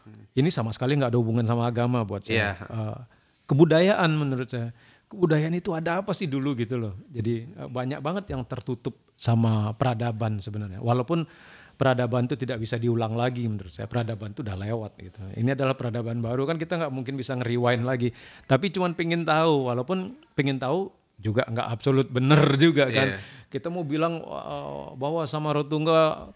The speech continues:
Speaker 2: abad enam misalnya, apa abad tujuh, bangun Borobudur ini, eh, belum tentu bener <laughs> juga.
Speaker 1: Iya.
Speaker 2: Bisa aja interpretasi walaupun ada dalam, eh, tulisan di candi gitu. Nah,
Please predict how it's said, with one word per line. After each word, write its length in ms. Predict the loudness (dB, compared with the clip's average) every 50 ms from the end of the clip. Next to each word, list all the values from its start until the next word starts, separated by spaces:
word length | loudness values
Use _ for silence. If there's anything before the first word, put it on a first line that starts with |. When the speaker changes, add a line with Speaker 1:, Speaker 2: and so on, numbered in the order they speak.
| -14
Speaker 2:
abad 400 | -6 -2 -2 2 4 2 2 2 0 -4
enam 240 | 2 4 4 6 6 4
misalnya, 580 | 2 0 -2 -2 -2 -2 -2 -2 -4 -6 -8 -12 -14
apa 260 | -12 -6 -2 0 0
abad 180 | 0 -2 -4 -4
tujuh, 520 | -2 -2 -2 0 0 0 0 0 0 -2 -4 -8 -12 -16 -16 -10
bangun 340 | -4 0 2 2 2 2 2
Borobudur 560 | 0 0 -2 -2 -2 -2 -2 -2 0 0 0
ini, 260 | 0 -2 -4 -6 -8 -12 -16 _ _ _ _ _ _ _ _ _ _ _
eh, 500 | -4 -2 -2 -2 -2 -4 -6 -6 -8 -8 -10 -12 -14 -8
belum 240 | 0 2 4 4 4
tentu 240 | 4 4 4 4 4
bener 260 | 4 6 6 4 4 4
<laughs> 0 |
juga. 560 | 4 6 6 6 6 6 6 4 4 4 2
Speaker 1:
Iya. 240 | 2 0 -2 -4 -6 -8 -12 -16 -18 -20 -8 _
Speaker 2:
Bisa 260 | -2 -2 0 2 2
aja 160 | 2 4 2
interpretasi 760 | 2 2 0 -2 -6 -6 -6 -6 -4 -2 -4 -4 -4 -4 -4 -4
walaupun 340 | -4 -4 -4 -6 -6 -6 -8
ada 140 | -6 -6 -8
dalam, 460 | -6 -6 -6 -6 -4 -4 -6 -6 -8 -8
eh, 760 | -8 -4 -4 -2 -2 -4 -6 -8 -10 -10 -10 -10 -10 -8 -8 -10 -10 -10
tulisan 480 | -10 -6 -4 -2 -2 0 0 0 0 0
di 120 | -2 -4
candi 340 | -6 -4 -2 0 2 2 2 2
gitu. 300 | 0 -2 -4 -4 -4 -4 -4 -6 -10 -18 -20 -20 -20 -20 -20 _
Nah, 300 | 0 2 2 2 0 -2